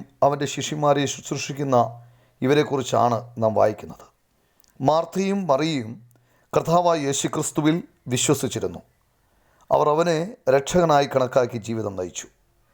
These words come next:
മരണശേഷവും ജീവിക്കുമെന്ന ഉറപ്പ് ഉണ്ടായിരുന്നതിനാൽ കർത്താവിൻ്റെ നന്മയും അനുഗ്രഹവും അവൻ്റെ ജീവിതത്തിലുണ്ടായിരുന്നു. യേശുക്രിസ്തു ഈ ലോകത്തിൽ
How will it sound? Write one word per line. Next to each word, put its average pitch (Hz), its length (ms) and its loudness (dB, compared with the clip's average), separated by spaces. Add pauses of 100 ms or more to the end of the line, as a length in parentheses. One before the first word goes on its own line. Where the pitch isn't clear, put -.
(360)
മരണശേഷവും 185 840 2
ജീവിക്കുമെന്ന 160 560 2
ഉറപ്പ് 127 380 2 (460)
ഉണ്ടായിരുന്നതിനാൽ 151 960 4 (720)
കർത്താവിൻ്റെ 180 580 2
നന്മയും 170 480 2
അനുഗ്രഹവും 135 540 2 (320)
അവൻ്റെ 120 300 0
ജീവിതത്തിലുണ്ടായിരുന്നു. 107 960 -6 (880)
യേശുക്രിസ്തു 220 640 2 (220)
ഈ 180 100 4
ലോകത്തിൽ 147 560 0